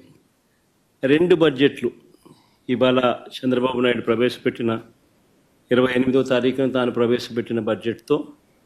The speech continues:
రెండు బడ్జెట్లు తను ప్రవేశపెట్టినట్లయింది. ఈ రెండు బడ్జెట్లు చంద్రబాబు నాయుడు గారివి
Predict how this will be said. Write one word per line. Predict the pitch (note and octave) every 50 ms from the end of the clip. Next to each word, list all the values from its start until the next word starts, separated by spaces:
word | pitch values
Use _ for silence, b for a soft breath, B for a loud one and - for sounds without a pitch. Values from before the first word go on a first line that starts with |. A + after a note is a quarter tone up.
| _ _ _ _ _ _ _ _ _ _
రెండు | - B2 B2+ C3 C#3 C#3+ C3 C#3+ -
బడ్జెట్లు | C3+ C3 B2 C3 D#3 D3+ - - D3 -
తను | C#3+ B2+ B2 A#2 G2+ - -
ప్రవేశపెట్టినట్లయింది. | A#2+ A2 A2 A2+ A2 - - - G#2+ - - G#2+ G2 - - G2+ F#2+ F#2+ G2 G2 - - _ _ _ _ _ _ _ _ _ _ _ _ _ _ _ _ _ _ _ _ _ _ _ _ _ _ _ -
ఈ | C3+ C3
రెండు | C3 C#3 D3+ E3 F3+ F3+ F3+ E3 D#3
బడ్జెట్లు | E3 D#3 C#3+ D#3 E3+ E3 E3+ E3+ E3+ E3+ E3 - - - -
చంద్రబాబు | - D3 C#3 C#3+ D3+ D3 D3+ D3+ C#3+ C#3
నాయుడు | C#3 C#3 C#3 C3 C3 B2 B2
గారివి | B2+ B2 A#2+ B2 A#2 A2+